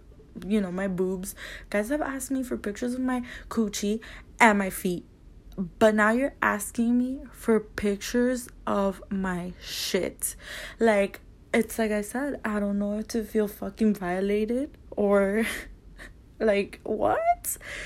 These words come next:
I'm like, "Oh my God, bro." My, okay,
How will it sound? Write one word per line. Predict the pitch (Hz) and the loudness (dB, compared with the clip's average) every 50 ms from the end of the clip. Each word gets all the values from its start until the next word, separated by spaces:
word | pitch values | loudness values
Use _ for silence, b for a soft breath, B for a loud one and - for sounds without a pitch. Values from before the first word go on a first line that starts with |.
| B B B - | B B B 2
I'm | - 262 254 247 | 2 4 6 6
like, | 247 240 214 202 180 - - - | 6 6 4 4 0 -6 -6 -2
"Oh | - 247 247 254 254 262 269 277 - - - - | 0 2 2 2 2 2 0 0 -2 -6 -6 -4
my | 220 208 208 208 208 208 208 202 202 202 - - 214 190 165 - | -2 0 0 0 0 0 0 -2 -2 -4 -6 -6 -8 -10 -4 0
God, | - 180 175 - - 170 - - - - - | 2 2 2 2 0 -2 -4 -8 -10 -10 -2
bro." | 190 196 180 - - - - - - - - - - - - - - | 4 4 4 4 4 -2 -12 -18 -20 -20 -20 -20 -20 -20 -20 -14 -4
My, | 208 208 208 208 202 196 - - - - - - - - - | -2 0 2 2 2 0 -2 -4 -8 -12 -20 -20 -20 -4 2
okay, | - 208 208 208 185 139 113 | 2 2 2 2 0 0 -2